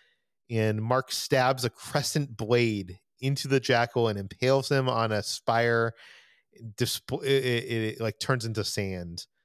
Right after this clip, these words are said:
Uh, the, the other thing I wanted to mention was it's really cool how, like, Moon Knight, he, like, he has that logo on his chest, but that's also where he pulls out that, like, crescent blade comes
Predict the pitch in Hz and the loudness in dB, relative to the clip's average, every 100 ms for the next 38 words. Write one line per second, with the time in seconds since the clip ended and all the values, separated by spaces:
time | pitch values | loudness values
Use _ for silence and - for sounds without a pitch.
0 | _ _ _ _ - 90 87 87 101 113 | _ _ _ _ -10 -6 -4 -4 -6 -8
1 | 143 - 156 160 214 185 160 143 131 131 | -14 -2 0 2 2 4 4 2 0 0
2 | 139 127 123 117 110 - - _ _ - | -2 2 4 4 2 -4 -12 _ _ -4
3 | - 220 220 - 165 196 147 135 127 117 | 0 2 0 2 4 6 4 4 4 2
4 | - _ _ _ _ _ 107 113 139 147 | -4 _ _ _ _ _ -10 -2 0 2
5 | 151 151 151 - - _ _ _ _ - | 2 2 -2 -12 -20 _ _ _ _ -20
6 | - - 139 - 143 139 131 104 110 117 | -10 -2 -2 2 2 4 2 2 0 4
7 | 139 139 123 120 113 110 101 - - _ | 4 4 2 0 0 -2 -4 -10 -12 _
8 | _ _ _ - - 123 139 - - - | _ _ _ -6 0 0 0 -4 -6 -2
9 | - 117 - 127 - 139 131 147 120 113 | 2 2 2 0 2 0 2 2 2 2
10 | 117 113 104 - 135 139 123 - 110 135 | 0 -2 -8 -2 2 2 0 0 0 0
11 | _ _ _ _ _ _ 110 104 117 101 | _ _ _ _ _ _ -4 -2 -4 -2
12 | - 123 - 110 - 101 110 120 - 110 | -2 0 0 -4 -2 -2 0 -4 -6 -6
13 | 107 | -4